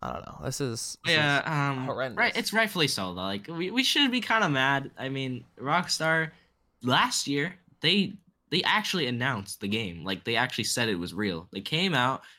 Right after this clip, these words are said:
Speaker 2: and they finally said something, 'cause they were getting spammed, just like they're getting spammed right now.
Speaker 1: Yeah.
Speaker 2: Um, so they came out and said that, but that was a year and a half ago. Um, I really hope they just update us, like, once more. <laughs> And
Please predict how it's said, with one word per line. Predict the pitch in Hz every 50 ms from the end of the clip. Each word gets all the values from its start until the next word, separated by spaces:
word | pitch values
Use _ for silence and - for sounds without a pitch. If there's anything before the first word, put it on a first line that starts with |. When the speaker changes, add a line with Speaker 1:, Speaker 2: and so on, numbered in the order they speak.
| _ _ _ -
Speaker 2:
and | 131
they | 131
finally | 127 - 131 143 185 202 202
said | 202 - 156 143 139
something, | - 123 127 131
'cause | - - 214 190
they | 202 233 233
were | 214 202 185
getting | 180 180 180 175
spammed, | 160 - - 233 233 165 127 113
just | 110 123 135 -
like | 165 156 151
they're | 139
getting | 123 127 123 120
spammed | 120 - 120 113 110
right | 107 104 101
now. | 101 98 101 110 123 -
Speaker 1:
Yeah. | 131 139 131 117 117 - - - _ _ -
Speaker 2:
Um, | 113 120 120 120 120 120 120 123 123 - _ _ _ _ _ _ _ _ -
so | - 190
they | 214
came | - 285 277
out | 247 185
and | 147
said | - 135 -
that, | 107 117
but | 160
that | 190 220
was | 254 214 170
a |
year | 180 156 165 156
and | 139 131
a | 120
half | 107 104 104 -
ago. | 104 104 101 107 107 104 _ _ _ _ _ _ _ _ -
Um, | - 143 139 139 139 143 143 - _ _ _ _ _ _ _ _ _ -
I | -
really | - 403 392 294
hope | 240 247 233
they | - 214
just | 190 165 151 -
update | - 113 151 - - 113 101
us, | 104 101 101 - -
like, | 110 110 107 -
once | 107 123 123 120
more. | - 107 110 117 127 - _
<laughs> | _ _ _ _ _ _ _ _ _ _ _ _ _ _ -
And | - 175